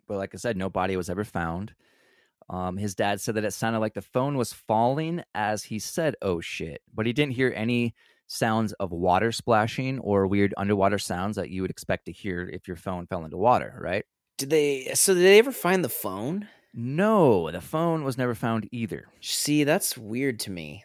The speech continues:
Speaker 2: that they never found the f-, you c-, you're like, "We're so good at finding phones." I mean, this is, like, two thousand eight, right?
Speaker 1: S-, yeah,
Speaker 2: It's not
Speaker 1: two thousand eight, yeah.
Speaker 2: like, well, then it's a little strange that they weren't able to, quote unquote, "find this phone."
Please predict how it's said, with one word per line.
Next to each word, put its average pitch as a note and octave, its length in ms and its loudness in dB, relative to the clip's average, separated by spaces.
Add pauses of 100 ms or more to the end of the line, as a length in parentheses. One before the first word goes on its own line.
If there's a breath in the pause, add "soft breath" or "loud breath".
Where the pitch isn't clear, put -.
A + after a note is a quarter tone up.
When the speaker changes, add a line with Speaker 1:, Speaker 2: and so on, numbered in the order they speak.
Speaker 2:
that G#2+ 120 -20
they G2+ 100 -6
never G#2+ 300 -8
found G2+ 360 -8
the D#2 40 -12
f-, - 240 -16
you C3 120 -8
c-, C3+ 120 -8
you're A2+ 240 -4
like, A2+ 240 -4
"We're A#2+ 80 -4
so D#3 280 -2
good A#2+ 260 -2
at F2 100 -6
finding G#2 340 -6
phones." G#2 320 -2
I A2 60 -6
mean, G#2 160 -10
this E3 160 0
is, C#3+ 100 -2
like, A2+ 160 0
two - 80 -6
thousand A2 320 0
eight, G2 260 -2
right? F2 360 -2 (100)
Speaker 1:
S-, - 160 -18
yeah, C3 80 2
Speaker 2:
It's F#2+ 100 -4
not A2 60 4
Speaker 1:
two - 0 -
thousand F2+ 180 -2
eight, A2 140 -4
yeah. - 60 -10
Speaker 2:
like, E2+ 400 -8 (100)
well, G#2+ 400 2
then G#2+ 140 -2
it's G#2 180 -2
a A#2+ 60 -4
little G2+ 160 -2
strange F#2+ 540 -6
that E2+ 280 -8
they G2 140 -2
weren't F2+ 200 -6
able F2+ 240 -8
to, E2+ 220 -10 (260)
quote A#2 160 -2
unquote, F#2 380 -6 (100)
"find F#2 380 -8
this - 100 -12
phone." E2+ 540 -12